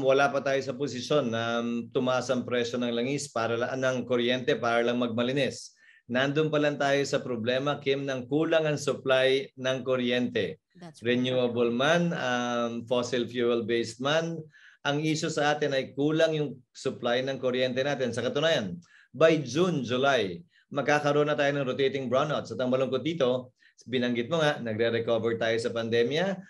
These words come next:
Speaker 1: maraming negosyong nagsara, tumaas ang presyo ng gasolina at krudo. Um, dagdag problema, Kim, kulang ang kuryente, mahal ang kuryente. Um, paano naman tayo babangon mula dyan?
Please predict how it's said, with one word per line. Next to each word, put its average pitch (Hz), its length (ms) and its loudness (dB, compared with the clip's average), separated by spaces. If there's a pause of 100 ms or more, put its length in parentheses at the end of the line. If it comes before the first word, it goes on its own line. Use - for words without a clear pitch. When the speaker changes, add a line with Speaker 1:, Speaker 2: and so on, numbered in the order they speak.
(180)
Speaker 1:
maraming 117 460 0
negosyong 113 500 0
nagsara, 156 600 -2 (260)
tumaas 127 400 0
ang 123 160 -2
presyo 117 400 -2
ng 117 140 -2
gasolina 117 500 -2
at - 80 -14
krudo. 175 480 0 (400)
Um, 139 320 -4
dagdag 131 460 0
problema, 123 420 0
Kim, 113 320 -2
kulang 147 360 4
ang 139 120 0
kuryente, 127 800 0
mahal 143 400 2
ang 135 140 2
kuryente. 113 720 0 (360)
Um, 131 400 -2
paano 185 240 2
naman 160 320 2
tayo 131 160 6
babangon 120 640 0
mula 110 320 0
dyan? 98 320 -4